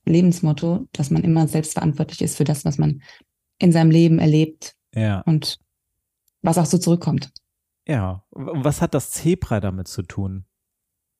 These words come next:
Speaker 2: Oder ist das einfach nur ein schönes optisches
Speaker 1: Weiß,
Speaker 2: Accessoire?
Speaker 1: ich glaube, es ist schön.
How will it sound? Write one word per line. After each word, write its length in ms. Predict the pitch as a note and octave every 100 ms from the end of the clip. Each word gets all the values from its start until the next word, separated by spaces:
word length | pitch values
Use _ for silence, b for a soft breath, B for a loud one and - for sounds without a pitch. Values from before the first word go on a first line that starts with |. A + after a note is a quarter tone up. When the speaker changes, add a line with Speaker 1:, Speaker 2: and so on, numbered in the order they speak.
| _ _ _ _ _ _
Speaker 2:
Oder 180 | C3+ C3+
ist 100 | B2
das 120 | B2
einfach 240 | B2 C3 B2
nur 140 | B2+
ein 60 | A#2+
schönes 540 | - C#3 C3+ B2+ A2+
optisches 460 | B2+ - B2 A#2+ -
Speaker 1:
Weiß, 120 | A2+
Speaker 2:
Accessoire? 440 | C3 A#2 - B2 A2
Speaker 1:
ich 100 | G#2+
glaube, 240 | G#3+ B3
es 80 | -
ist 220 | - -
schön. 340 | B3 C4 E4